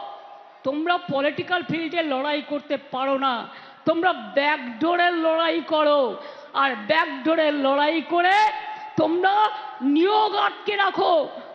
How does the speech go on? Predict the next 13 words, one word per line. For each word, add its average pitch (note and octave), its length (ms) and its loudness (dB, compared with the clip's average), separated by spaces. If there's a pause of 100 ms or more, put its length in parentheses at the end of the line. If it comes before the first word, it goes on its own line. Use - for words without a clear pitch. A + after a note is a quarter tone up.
তোমরা G#4 380 2
ভর্তি F#4 600 0
আটকে G#4+ 420 -2
রাখো, G4 540 0 (300)
তোমরা G4+ 320 -2
উন্নয়ন G#4 720 0
আটকে G#4+ 380 -2
রাখো, G4 560 2 (500)
আর D#4 220 -4 (240)
বড় A#3+ 260 -4
বড় D#4 280 -2 (160)
কথা A3+ 400 -8
বলো। F4 500 -6